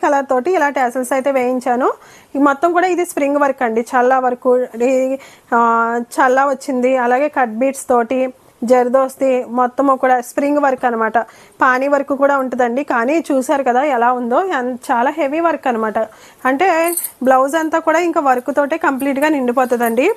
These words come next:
బ్యాక్ వచ్చేసరికి కూడా అంతే, all over అయితే వచ్చింది కదా. ఇంకా ఫ్రంట్ వచ్చేసరికి ఇలాగా ఫ్రంట్ వర్క్ అయితే ఇలా వస్తది. హ్యాండ్‌కి అయితే ఇదిగో ఇలా అండి. అయితే మనం ఇక్కడ శారీలో చూశారు కదా,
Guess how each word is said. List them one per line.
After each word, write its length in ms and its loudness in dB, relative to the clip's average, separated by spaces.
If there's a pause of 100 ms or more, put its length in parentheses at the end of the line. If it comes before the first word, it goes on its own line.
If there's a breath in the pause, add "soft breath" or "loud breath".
(100)
బ్యాక్ 300 0
వచ్చేసరికి 500 -4
కూడా 240 4
అంతే, 180 -2 (120)
all 180 2
over 180 -2
అయితే 220 -2
వచ్చింది 340 -6
కదా. 160 0 (500 loud breath)
ఇంకా 200 2
ఫ్రంట్ 320 0
వచ్చేసరికి 480 -2
ఇలాగా 260 0 (380)
ఫ్రంట్ 320 0
వర్క్ 240 -2
అయితే 180 -2
ఇలా 180 2
వస్తది. 340 -4 (520 loud breath)
హ్యాండ్‌కి 380 2
అయితే 120 -2 (120)
ఇదిగో 240 0
ఇలా 200 0
అండి. 200 -6 (760 loud breath)
అయితే 260 2
మనం 180 0 (100)
ఇక్కడ 160 0 (140)
శారీలో 440 0 (180)
చూశారు 380 0
కదా, 140 2